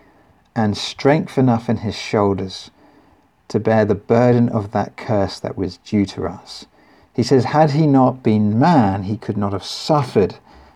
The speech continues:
for us." And that's why he had to become man. "But had he not been God, his suffering could not have helped us. After all,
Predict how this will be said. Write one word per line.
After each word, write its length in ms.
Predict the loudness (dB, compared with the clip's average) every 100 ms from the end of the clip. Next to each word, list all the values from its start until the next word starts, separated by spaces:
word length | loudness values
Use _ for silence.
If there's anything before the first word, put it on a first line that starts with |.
| _
for 240 | -4 -2
us." 460 | -2 -6 -16 -18 -18 -16
And 80 | -2
that's 300 | -2 -2 -4
why 140 | -4
he 60 | -2
had 120 | -8
to 40 | -12
become 300 | -18 -14 -12
man. 320 | -12 -14 -16 _ _ -20 -10 2
"But 140 | 4
had 180 | 6 4
he 80 | 4
not 300 | 4 2 2
been 260 | 4 4
God, 380 | 4 6 6 4
his 200 | 0 -2
suffering 520 | 0 -2 0 0 0
could 160 | 0 2
not 160 | 2
have 100 | 2 2
helped 400 | 2 2 0 -4
us. 200 | -6 2
After 380 | 2 2 0 2
all, 280 | 4 2